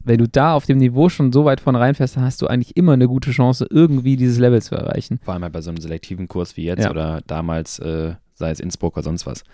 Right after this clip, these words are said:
Speaker 1: Ja.
Speaker 2: Okay,
Speaker 1: Ich hab
Speaker 2: wie
Speaker 1: dich
Speaker 2: kriegen wir jetzt
Speaker 1: weggelockt bei, ähm,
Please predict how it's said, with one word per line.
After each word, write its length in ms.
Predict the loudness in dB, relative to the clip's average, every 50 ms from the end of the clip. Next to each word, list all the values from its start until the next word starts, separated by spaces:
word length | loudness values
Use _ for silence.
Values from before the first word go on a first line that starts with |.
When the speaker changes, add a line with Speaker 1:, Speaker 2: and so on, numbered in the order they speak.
| _ -6 -4
Speaker 1:
Ja. 120 | -2 -2 -4 -6 -12 -20 -20 _ _ _ _ _ _ _ _ _ _ _ _ _ _ _ _ _
Speaker 2:
Okay, 760 | -4 -4 -4 _ _ _ -14 -12 -8 -6 -6 -4 -4 -6 -6
Speaker 1:
Ich 160 | -4 -2 0 0
hab 100 | 0 0
Speaker 2:
wie 60 | 0
Speaker 1:
dich 160 | 0 0 0
Speaker 2:
kriegen 120 | 0 0 2
wir 60 | 2
jetzt 80 | 2 2
Speaker 1:
weggelockt 500 | 2 4 4 2 2 0 -4 -8 -2 0
bei, 480 | 2 4 4 4 4 4 4 2 0 0
ähm, 1080 | 2 4 4 6 6 6 6 4 4 2 2 2 2 0 0 0 0 0 -2 -2 -6